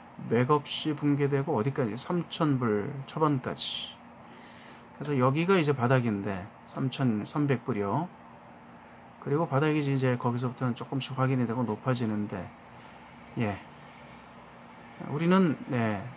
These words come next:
개인이니까, 힘없는 개인들이니까, 아, 이런 바닥을 잡을 수는 없다. 그렇죠? 이런 바닥을 누가 잡아 들어가겠습니까?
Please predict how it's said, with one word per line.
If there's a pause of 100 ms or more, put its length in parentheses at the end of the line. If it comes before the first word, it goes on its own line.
개인이니까, (680)
힘없는
개인들이니까, (680)
아,
이런
바닥을
잡을
수는
없다. (1300)
그렇죠?
이런
바닥을
누가
잡아
들어가겠습니까?